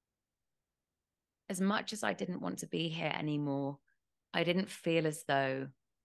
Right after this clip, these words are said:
I could pass on my pain to others. You know, it would just be transferring my pain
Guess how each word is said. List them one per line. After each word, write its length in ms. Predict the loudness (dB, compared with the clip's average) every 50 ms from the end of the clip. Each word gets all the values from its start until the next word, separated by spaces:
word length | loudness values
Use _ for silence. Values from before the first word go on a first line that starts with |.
| _ _ _ _ _ _
I 140 | 0 0 0
could 340 | -2 -2 0 2 2 2 0 -6 -14 _ _ _ _ _ _ _ _ _ _ _ _ -4
pass 400 | 2 4 4 4 4 2 -2 -2
on 460 | 0 0 0 0 0 0 -2 -4 -8 -12 _ _ _ _ _ _
my 160 | -2 0 0
pain 460 | 0 -2 0 0 2 2 2 0 0 -2
to 200 | -4 -6 -4 -4
others. 560 | -4 -4 -2 -4 -4 -4 -4 -6 -8 -10 -12 -14 _ _ _ _ _ _ _ _ _ _ _ _ _ _ _ _ _ -6
You 120 | -2 0
know, 300 | 0 2 2 2 0 0
it 240 | 0 -2 -2 -4 -2
would 160 | -4 -6 -6
just 380 | -4 -4 -4 -4 -4 -6 -6 -4
be 480 | -2 0 0 0 0 0 -2 -4 -6 _ _ _ _ _ _ _ _ _ _ _ _ _ _ _ _ _ _ _ _ _ _ _ _ _ _ _ _ _ _ _ _ _ _ _ _ _ _ _
transferring 640 | -4 -2 -2 -2 -2 0 0 2 2 4 2 2 2
my 140 | 2 0 0
pain 580 | -2 -4 -4 -2 -2 -4 -4 -6 -8 -10 -12